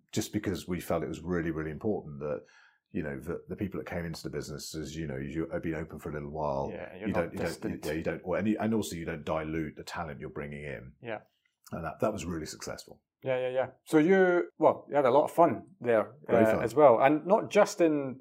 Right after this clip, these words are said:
Speaker 2: uh, London, uh, as well. You, you were also involved in o-, overseas projects as well.
Speaker 1: Yes, yeah. So, so we, um, because London, I think, has been proved to be successful, you know, we, we were, um,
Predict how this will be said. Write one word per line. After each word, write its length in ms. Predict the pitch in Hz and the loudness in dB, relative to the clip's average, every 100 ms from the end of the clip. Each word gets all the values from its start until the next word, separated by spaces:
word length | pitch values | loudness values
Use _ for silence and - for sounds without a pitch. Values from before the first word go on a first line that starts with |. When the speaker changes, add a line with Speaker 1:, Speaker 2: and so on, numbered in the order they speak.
| - | 0
Speaker 2:
uh, 240 | 135 127 | 2 4
London, 320 | 156 214 117 - - _ _ _ _ 131 | 4 4 2 -2 -14 _ _ _ _ -4
uh, 120 | 131 | -4
as 140 | 113 | -2
well. 160 | 151 135 | 2 4
You, 200 | 117 117 - | 2 -2 -8
you 120 | 127 | -6
were 160 | 127 | 0
also 280 | 131 127 131 | 2 0 -2
involved 360 | 120 123 120 123 | -4 -2 -4 -4
in 240 | 120 113 - - | -8 -8 -14 -12
o-, 260 | - 87 120 | -12 -10 -12
overseas 360 | 120 - 117 | -12 -12 -14
projects 380 | - 120 113 - | -10 -8 -10 -12
as 80 | - | -12
well. 240 | 135 110 - | -10 -10 4
Speaker 1:
Yes, 380 | 143 156 - - | 10 12 10 10
yeah. 160 | 135 | 10
So, 280 | 113 151 139 | 12 10 10
so 200 | 135 139 | 10 8
we, 300 | 135 156 151 | 10 10 12
um, 500 | 139 131 123 113 113 - 120 90 110 | 12 10 6 4 2 -4 -10 -4 0
because 360 | 110 151 123 | 4 6 8
London, 320 | 127 123 113 | 8 8 8
I 80 | 104 | 6
think, 120 | 107 | 6
has 140 | 104 - 92 | 2 0 0
been 300 | 104 101 92 | 2 2 0
proved 380 | - 113 107 | 2 2 2
to 60 | - | 0
be 100 | 101 | -2
successful, 640 | - 92 101 92 - 82 85 | -2 0 0 0 0 -2 -2
you 80 | 90 | -2
know, 120 | 80 | -4
we, 200 | 87 87 | -2 -2
we 180 | 80 90 | -2 -2
were, 380 | 87 85 85 87 | 0 0 0 -2
um, 260 | 85 82 | -4 -4